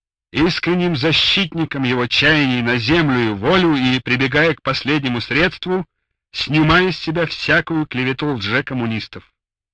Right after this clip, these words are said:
Тот же обнаруженный дьявольский план расказачивания —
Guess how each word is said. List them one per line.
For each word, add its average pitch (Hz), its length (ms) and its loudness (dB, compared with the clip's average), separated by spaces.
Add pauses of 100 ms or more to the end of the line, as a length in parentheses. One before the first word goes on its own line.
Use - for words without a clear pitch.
(960)
Тот 175 260 2
же 147 200 2
обнаруженный 170 840 0
дьявольский 147 800 0
план 156 440 -2
расказачивания — 175 1300 0